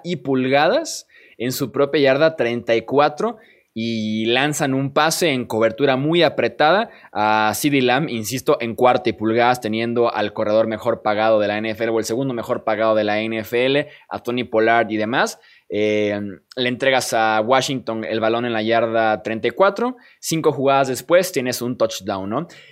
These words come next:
Y en el último cuarto el partido estaba veinte a dieciséis, cuando en cuarta y diez optaron por una doble reversible en una jugada disque sorpresa,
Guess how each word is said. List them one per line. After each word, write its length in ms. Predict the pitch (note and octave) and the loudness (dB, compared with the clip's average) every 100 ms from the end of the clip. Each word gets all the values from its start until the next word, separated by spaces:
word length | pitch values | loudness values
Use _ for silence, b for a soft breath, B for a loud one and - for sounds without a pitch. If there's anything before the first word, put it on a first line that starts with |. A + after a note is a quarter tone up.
| B - | B -2
Y 260 | F#3 G#3 - | 0 0 -2
en 100 | C#3 | 0
el 120 | D#3 | 4
último 340 | F#3+ G3+ G#3 F3 | 4 2 0 2
cuarto 460 | G3 G3+ G3 A3+ | 4 2 4 4
el 120 | D3 C#3+ | 4 2
partido 380 | C#3 - F3 | 0 2 0
estaba 320 | F3 F3+ E3+ D#3+ | 2 2 4 4
veinte 500 | E3 F3+ F3 G3 - | 2 0 0 0 2
a 120 | B2+ | -2
dieciséis, 960 | B2 B2+ A#2+ B2 A2+ E3+ G#3+ C#4+ - _ _ _ _ | 0 0 0 -4 0 2 2 0 -6 _ _ _ _
cuando 920 | B2+ B2 B2 B2 A#2 A#2+ A#2 A#2 A2+ | -2 0 0 -2 0 2 4 2 0
en 380 | A#2+ A#2+ A#2+ A#2+ | 0 -2 -2 -4
cuarta 360 | C#3+ E3+ F3+ D3+ | 2 2 2 0
y 60 | |
diez 460 | C3 C#3 E3+ G#3+ - | 0 2 2 0 -4
optaron 480 | A#2 - D3 D#3+ D#3 | -4 0 0 0 0
por 140 | C3+ | 2
una 640 | C#3+ D#3 D#3+ D3+ B2 A2+ - B B | 2 2 0 0 0 -4 -8 B B
doble 460 | C3 D#3 E3+ F3 E3 | 2 4 6 6 6
reversible 1040 | C#3+ C3+ C3 C#3 C#3 - F3+ G3 A3 C#4+ b b b _ | 4 6 6 4 2 0 2 2 2 -2 b b b _
en 380 | A2+ A#2+ B2 B2+ | 0 0 0 0
una 240 | D3 D#3+ | 0 0
jugada 760 | D3+ C3 C3+ C#3+ D#3+ C#3 A#2+ - | -2 0 2 4 4 2 0 -6
disque 580 | A2+ C3 C3 - - B2 | -4 -2 -2 -4 -2 0
sorpresa, 720 | B2 A#2 C#3 C#3 C#3 G#3 A#3 | 0 0 4 2 2 -2 -4